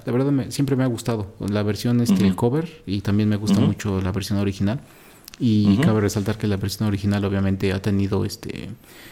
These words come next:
Speaker 1: eh, varios arreglos diferentes, como usted ya comenta, el sencillo, luego según yo también le, la cambiaron un poco para el primer álbum, y de
Speaker 2: Ujú.
Speaker 1: hecho después de eso todavía, según yo, hay todavía hasta otra versión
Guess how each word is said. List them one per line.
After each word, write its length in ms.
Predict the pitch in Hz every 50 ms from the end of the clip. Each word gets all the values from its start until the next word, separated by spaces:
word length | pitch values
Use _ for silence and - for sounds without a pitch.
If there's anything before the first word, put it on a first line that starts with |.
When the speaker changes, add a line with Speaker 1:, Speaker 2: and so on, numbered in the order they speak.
| - - - -
Speaker 1:
eh, 180 | - 101 98 98
varios 440 | 98 104 107 107 110 107 104 - -
arreglos 440 | 107 - 98 104 110 107 104 110 101
diferentes, 500 | 104 98 - 107 92 98 107 - 135 127
como 200 | - - 104 98
usted 180 | 101 - 110 101
ya 140 | 98 98
comenta, 500 | - 101 98 95 95 95 107 98 95 95
el 240 | 95 92 98 98 95
sencillo, 640 | - 113 104 95 - 135 143 143 147 135 135 131 123
luego 160 | 117 113 110
según 260 | 104 107 101 107 104
yo 320 | 104 104 107 104 101 101 95 -
también 340 | 98 98 98 101 101 101
le, 80 | 98 95
la 140 | 95 104 101
cambiaron 360 | - 104 101 107 104 104 104
un 120 | 107 104
poco 260 | 104 110 104 - - 101
para 380 | - - 98 90 92 92 92 92
el 100 | 92 95
primer 340 | - 104 101 104 104 104 113
álbum, 340 | 131 139 143 139 156 165 170 165 - - - - - - - - -
y 180 | 127 113 110 110
de 60 | 107
Speaker 2:
Ujú. 80 | 117 113
Speaker 1:
hecho 180 | 113 147 -
después 300 | - - - - 120 104
de 60 | 107 117
eso 160 | 117 127 104
todavía, 580 | - 110 107 101 101 110 127 127 110 98 98
según 260 | 98 - 101 101 101 95
yo, 120 | 101 98
hay 100 | 98 98
todavía 420 | 98 104 101 95 98 95 85 92
hasta 280 | 98 - - - 196 190
otra 220 | 208 202 - 104
versión 400 | 202 196 190 - 110 104 98 98